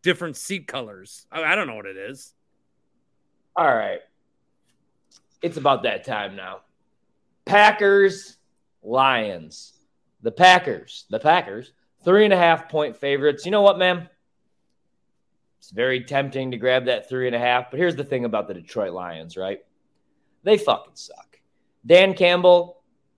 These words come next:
Speaker 2: I know all these meatheads like Dan Campbell. Here's the thing about Dan Campbell.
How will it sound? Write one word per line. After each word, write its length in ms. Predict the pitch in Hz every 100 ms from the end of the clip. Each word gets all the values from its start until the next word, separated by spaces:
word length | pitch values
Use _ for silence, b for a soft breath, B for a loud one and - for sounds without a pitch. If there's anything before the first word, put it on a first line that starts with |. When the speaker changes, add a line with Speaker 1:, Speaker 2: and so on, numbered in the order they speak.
| _ _
Speaker 2:
I 60 | 143
know 120 | 170
all 140 | 165 160
these 200 | 147 143
meatheads 500 | 156 151 143 143 120
like 280 | 139 139
Dan 260 | 143 135 127
Campbell. 460 | 131 127 131 127 131
Here's 200 | 175 156
the 60 |
thing 180 | 131 139
about 280 | 123 110 98
Dan 200 | 107 98
Campbell. 480 | 98 85 78 -